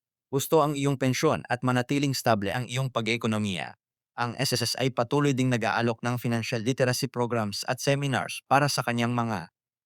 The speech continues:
miyembro at pensioners. Ang mga programang ito ay naglalayong turuan ang mga tao kung paano mag-manage ng kanilang pera, mag-invest ng matalino, at magplano para sa kinabukasan. Kung ikaw ay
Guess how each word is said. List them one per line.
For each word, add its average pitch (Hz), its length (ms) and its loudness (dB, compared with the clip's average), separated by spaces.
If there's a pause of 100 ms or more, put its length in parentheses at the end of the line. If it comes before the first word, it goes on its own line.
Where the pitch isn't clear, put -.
miyembro 127 440 2
at 101 240 -4
pensioners. 101 720 -6 (400)
Ang 131 160 0
mga 131 160 2
programang 127 560 0
ito 123 240 -2
ay 131 80 0
naglalayong 127 640 2
turuan 120 400 2
ang 127 160 0
mga 123 160 0
tao 113 240 4
kung 123 160 -6
paano 123 240 0
mag-manage 110 1120 -4
ng 127 80 -2
kanilang 120 400 2
pera, 98 400 -2 (240)
mag-invest 131 640 0
ng 127 160 2
matalino, 120 640 0 (160)
at - 160 -4
magplano 120 560 2
para 131 240 4
sa 123 160 -4
kinabukasan. 104 800 -2 (480)
Kung 131 160 -2
ikaw 120 320 2
ay 71 160 -8